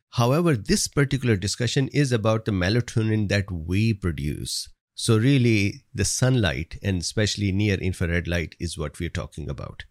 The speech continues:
Let me quickly share the F L C C C as well. So this is F L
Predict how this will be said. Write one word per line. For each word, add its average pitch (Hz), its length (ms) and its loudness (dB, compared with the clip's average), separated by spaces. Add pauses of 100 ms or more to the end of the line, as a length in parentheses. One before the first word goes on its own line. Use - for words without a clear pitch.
(120)
Let 123 120 4
me 156 100 4
quickly 131 360 -2
share 110 580 0 (100)
the 90 480 -2 (140)
F 104 180 0
L 104 80 4
C 107 160 0
C 98 160 -4
C 98 420 -2 (160)
as 90 220 -2
well. 127 220 2
So 113 120 2
this 127 280 4
is 113 240 4
F 107 240 2
L 120 240 4